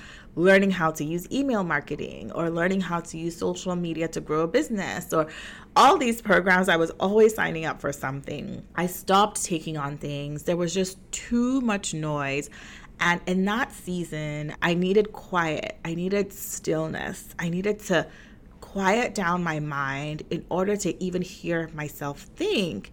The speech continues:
and also to hear what God was telling me during those quiet times. I just needed to eliminate all the noise and really sit in stillness and embrace emptiness in my schedule and embrace just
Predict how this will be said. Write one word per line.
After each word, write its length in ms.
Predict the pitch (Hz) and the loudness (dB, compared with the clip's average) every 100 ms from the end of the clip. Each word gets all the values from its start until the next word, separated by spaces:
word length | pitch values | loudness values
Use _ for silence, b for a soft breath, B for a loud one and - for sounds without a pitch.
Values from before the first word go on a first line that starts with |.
| B B B | B B B
and 120 | 190 185 | -6 0
also 240 | 220 233 262 | 2 2 0
to 140 | 196 | -2
hear 340 | 180 - 170 | -6 -4 -2
what 200 | 175 170 | 0 -2
God 220 | - 160 165 | -2 -2 -2
was 140 | 147 | -6
telling 400 | - 151 151 151 | -10 -10 -8 -6
me 320 | 139 139 143 - | -8 -8 -10 -12
during 400 | 143 147 151 147 | -8 -6 -6 -4
those 320 | 143 139 135 | -4 -6 -8
quiet 440 | - - 123 - | -10 -6 -4 -6
times. 540 | - 269 302 151 135 - | -8 -6 -2 -2 -4 -8
I 140 | 147 | -6
just 240 | 156 156 - | -4 -6 -6
needed 260 | 165 170 165 | -2 -2 -2
to 140 | 147 - | -6 -4
eliminate 520 | 139 160 240 285 277 | -2 0 0 0 0
all 160 | - 254 | 0 0
the 140 | 277 | 0
noise 600 | 233 160 156 151 151 156 B B B B - | 0 0 -2 -2 -2 -6 B B B B -6
and 400 | 165 170 175 190 | -4 -2 0 0
really 420 | 233 269 254 160 | 2 2 0 -2
sit 440 | 165 - 185 180 - | -4 -6 -4 -2 -4
in 160 | 151 | -8
stillness 640 | - - 147 151 151 - - | -6 -4 -2 -2 -6 -8 -10
and 140 | 147 | -8
embrace 680 | 147 143 147 143 160 165 165 - | -6 -6 -8 -2 2 2 -2 -8
emptiness 840 | - 160 156 190 208 247 359 - - B B - | -4 -4 -2 -2 0 0 -2 -6 -20 B B -6
in 100 | 151 | -4
my 120 | 139 | -4
schedule 800 | 143 - 147 - 170 175 190 - | -4 -4 -4 -2 -2 -2 -2 -4
and 120 | - 147 | -6 -6
embrace 640 | 143 135 139 143 147 - - - - | -6 -6 -4 -4 -4 -8 -18 -20 -12
just 460 | - 156 147 - | -6 -4 -6 -10